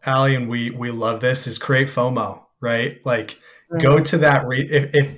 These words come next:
Speaker 1: if you can do it at store level, show the, show the buyer or the decision maker in store that you did it up the street in a different retailer and it boosted sales by
Speaker 2: Mm-hmm.
Speaker 1: a hundred percent, right? Create
Speaker 2: Mm-hmm.
Speaker 1: fomo with that, that retailer. It's like a game. How do you create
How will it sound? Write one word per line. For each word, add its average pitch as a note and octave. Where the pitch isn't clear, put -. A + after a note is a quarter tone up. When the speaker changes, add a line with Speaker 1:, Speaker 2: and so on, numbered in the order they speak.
Speaker 1:
if B2+
you C#3+
can D#3+
do C3+
it B2+
at A2
store A#2
level, A2
show C#3+
the, D#3
show C3+
the D#3+
buyer B2+
or C#3
the B2+
decision B2
maker A#2
in A2+
store A#2+
that A2
you A2+
did A2
it A#2
up A2+
the A2+
street A2+
in B2
a A2+
different A2
retailer A#2+
and B2
it G#2+
boosted G#2+
sales A#2
by A#2+
Speaker 2:
Mm-hmm. A#2
Speaker 1:
a -
hundred A#2
percent, C#3
right? A#2
Create D3+
Speaker 2:
Mm-hmm. E3
Speaker 1:
fomo G#2
with A#2+
that, A#2
that A#2
retailer. A2+
It's G#2
like D#3+
a E3
game. B2
How A2+
do C3+
you F3
create A#2